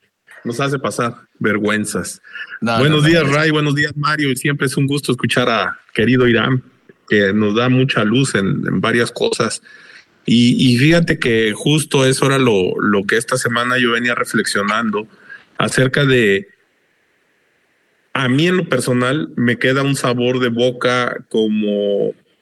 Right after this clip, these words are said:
Speaker 1: como de una precampaña que pensé que se iba a volver como más candente, como más, como más, este, fuerte, y lo único que pasó fue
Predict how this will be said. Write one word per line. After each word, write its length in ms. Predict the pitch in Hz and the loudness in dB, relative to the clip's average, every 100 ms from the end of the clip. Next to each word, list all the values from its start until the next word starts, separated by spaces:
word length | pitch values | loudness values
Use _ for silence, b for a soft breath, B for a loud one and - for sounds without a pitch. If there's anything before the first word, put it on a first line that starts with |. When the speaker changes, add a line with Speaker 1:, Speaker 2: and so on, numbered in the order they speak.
| - - | -8 0
Speaker 1:
como 400 | 113 113 110 110 | 2 4 4 4
de 120 | 110 | 4
una 520 | 120 139 139 131 - | 4 4 2 0 -2
precampaña 960 | 123 110 - 113 107 101 123 127 139 131 | 0 0 0 0 0 0 0 2 0 0
que 160 | 107 | -2
pensé 500 | - 107 107 - 127 | -2 -2 0 0 0
que 140 | - 117 | 0 0
se 160 | 113 | 0
iba 160 | 120 123 | 2 2
a 20 | |
volver 400 | 113 107 117 127 | 0 0 0 0
como 260 | 123 107 101 | 0 0 0
más 560 | 107 123 - - - - | 0 -2 -4 -10 -8 -4
candente, 720 | 107 107 110 120 120 120 113 | -2 0 2 0 0 -2 0
como 300 | 113 104 98 | -2 0 0
más, 440 | 101 113 120 - B B B B _ _ _ - | 0 0 -2 -6 B B B B _ _ _ -2
como 300 | 123 120 117 | 2 4 4
más, 440 | 123 131 135 - | 2 2 0 0
este, 720 | 113 - - 104 101 98 98 95 | -2 -2 0 2 4 4 4 2
fuerte, 680 | - 135 131 - 139 143 - | 2 2 2 0 0 0 0
y 160 | 120 | 0
lo 160 | 113 117 | 2 2
único 340 | 139 147 143 | 2 2 0
que 120 | 135 120 | -2 -2
pasó 400 | 107 107 131 127 | -4 0 0 2
fue 340 | 127 131 | 2 2